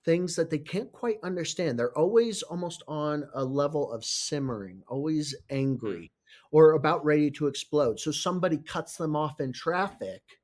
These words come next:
Speaker 1: and they flip out. It's like they see red,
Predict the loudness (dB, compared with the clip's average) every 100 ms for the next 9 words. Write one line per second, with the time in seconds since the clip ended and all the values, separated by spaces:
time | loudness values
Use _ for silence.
0 | _ _ _ _ _ _ _ -2 0 0
1 | -2 -2 2 2 0 -10 -4 2 2 2
2 | -2 -2 -8 _ -20 -6 0 0 0 0
3 | 0 0 -2 -2 -4 -4 -4 0 2 2
4 | 0